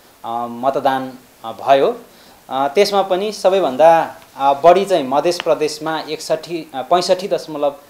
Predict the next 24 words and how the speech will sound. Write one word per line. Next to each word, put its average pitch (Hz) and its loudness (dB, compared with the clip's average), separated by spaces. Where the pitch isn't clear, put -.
सात 151 2
सात 147 0
प्रतिशत 143 -6
र 156 6
सुदूरपश्चिम 185 -2
प्रदेशमा 143 -4
सन्ताउन्न 170 2
दशमलव 147 -4
आठ 147 -4
जिरो 147 -4
प्रतिशत 127 -8
चाहिँ 143 -10
मतदान, 120 -6
अ, 110 -12
भयो। 117 -2
तर 202 4
यो 208 4
मतदानको 208 4
पनि 190 -4
प्रतिशत 170 -4
अलिकति 165 -4
फरक 147 0
फरक 127 -2
छ। - -12